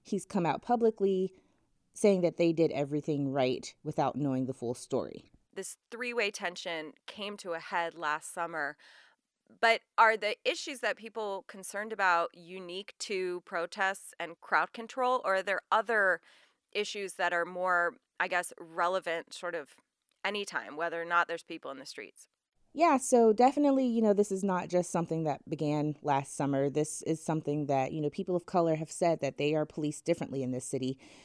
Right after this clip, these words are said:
Speaker 1: Um, you know, they endure more arrests than white people. They are harassed and profiled more. This accountability and this call for police reform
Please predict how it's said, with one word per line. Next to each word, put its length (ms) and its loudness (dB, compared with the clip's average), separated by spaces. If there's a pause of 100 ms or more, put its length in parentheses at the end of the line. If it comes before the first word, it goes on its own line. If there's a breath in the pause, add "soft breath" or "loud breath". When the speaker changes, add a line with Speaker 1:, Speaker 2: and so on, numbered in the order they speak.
(200 loud breath)
Speaker 1:
Um, 280 0
you 80 0
know, 220 2
they 400 4
endure 340 0
more 280 0
arrests 580 -4 (340 soft breath)
than 220 2
white 200 0
people. 420 2
They 460 4
are 560 -2 (160)
harassed 500 0
and 100 -2
profiled 560 0
more. 400 4 (560 soft breath)
This 260 4
accountability 880 4
and 180 0
this 260 2
call 460 2
for 360 2
police 380 -4
reform 520 -2